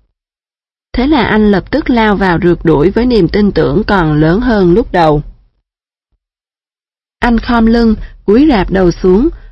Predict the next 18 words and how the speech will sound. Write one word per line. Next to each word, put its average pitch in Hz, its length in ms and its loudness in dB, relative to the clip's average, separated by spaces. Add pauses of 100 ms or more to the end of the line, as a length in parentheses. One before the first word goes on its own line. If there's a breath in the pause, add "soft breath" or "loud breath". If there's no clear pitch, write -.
lúc 339 140 4
nào 220 280 2
cũng 202 200 0
chăm 226 240 0
chú 214 300 2
xem 208 280 0
xét 233 340 -2
các 262 220 -4
vết 254 220 -4
chân. 208 280 0 (840)
Và 226 140 0
vì 202 160 2
thế 226 280 0
anh 262 240 0
vô 240 180 0
cùng 190 280 0
kinh 220 240 0
ngạc 190 220 0